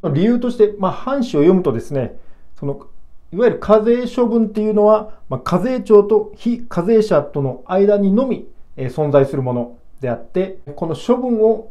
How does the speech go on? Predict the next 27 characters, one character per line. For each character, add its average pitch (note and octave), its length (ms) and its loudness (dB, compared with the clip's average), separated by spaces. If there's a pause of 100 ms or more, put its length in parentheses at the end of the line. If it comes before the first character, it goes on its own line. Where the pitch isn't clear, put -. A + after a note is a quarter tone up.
(160)
信 G#3+ 280 -6
頼 A3+ 160 2
す G#3+ 140 -8
る、 A3 80 -2
ま A3 120 2
あ、 C#3 140 -4
第 A#3+ 220 0
三 G#3+ 220 -2
者 G3 120 -4
の C#3 80 -4
保 B3+ 160 -10
護、 - 360 -4 (200)
こ - 120 -6
れ C4+ 100 -2
を、 D4 100 -4
ま C#4 100 -4
あ、 - 160 -6 (180)
考 C4+ 200 -2
慮 G3+ 200 2
す F3+ 100 -4
る D3+ 120 -2
必 - 260 -6
要 A3+ 140 4
の A3 100 2
な A#3 120 2
い G#3+ 60 0
っ - 20 -8